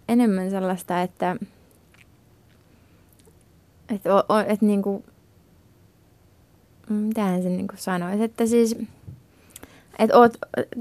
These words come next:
et kun sat-, sat-, niinku sattuman kautta useimmiten, et jos sulle,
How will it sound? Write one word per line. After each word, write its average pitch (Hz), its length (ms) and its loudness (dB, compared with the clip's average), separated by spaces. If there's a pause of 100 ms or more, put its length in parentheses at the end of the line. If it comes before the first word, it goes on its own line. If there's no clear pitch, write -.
(140)
et 247 160 0
kun 262 100 2
sat-, - 560 2
sat-, 269 240 4 (180)
niinku 254 220 4
sattuman 190 600 4
kautta - 580 2 (480)
useimmiten, 208 640 -2
et 196 180 -8
jos 220 140 -8
sulle, 214 260 0